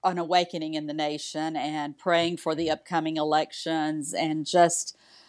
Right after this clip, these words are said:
for an overall revival in America. Essentially, we, we invite, uh, the National Prayer Ministry leaders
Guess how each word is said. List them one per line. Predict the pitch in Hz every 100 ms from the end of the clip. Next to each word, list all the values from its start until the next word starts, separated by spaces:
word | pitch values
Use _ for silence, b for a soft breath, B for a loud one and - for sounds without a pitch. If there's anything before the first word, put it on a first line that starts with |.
| b
for | - 190 170 165
an | 170
overall | - 202 196 175 170 170 160
revival | 156 160 147 156 170 175 160 147 143 -
in | 160
America. | 156 165 180 175 - 143 143 _ _ -
Essentially, | 208 - 285 285 - 214 208 180
we, | 196 190 180 - -
we | 180 202 175 - _ _ _ _
invite, | 208 185 - 185 185 190 - - -
uh, | 180 175 170 135 147
the | 180 170 170 160
National | 170 180 180 - 170 170
Prayer | - 185 180
Ministry | 175 180 165 - 170
leaders | 160 165 180 175 170 165 165 160 156 -